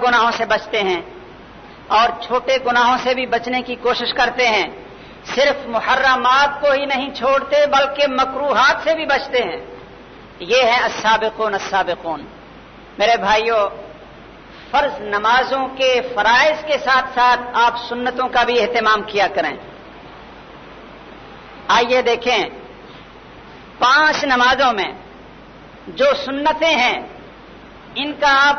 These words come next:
بہت اہتمام کریں۔ ہم فجر سے شروع کرتے ہیں۔ فجر کی نماز کے دو فرض ہیں، دو فرض ہیں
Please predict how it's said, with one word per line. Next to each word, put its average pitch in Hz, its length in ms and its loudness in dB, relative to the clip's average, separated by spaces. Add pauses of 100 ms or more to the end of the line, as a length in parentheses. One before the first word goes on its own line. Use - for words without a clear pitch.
بہت 311 360 4
اہتمام 269 600 0
کریں۔ 214 260 0 (880)
ہم 220 140 2 (120)
فجر 269 280 2
سے 254 120 0
شروع 247 180 -2
کرتے 202 340 -2
ہیں۔ 175 180 0 (720)
فجر 254 240 2
کی 254 180 -6
نماز 233 380 2 (120)
کے 240 100 -2
دو 208 160 -2 (180)
فرض 202 260 -2
ہیں، 143 180 -12 (1500)
دو 214 340 2
فرض 214 260 0
ہیں 151 200 -10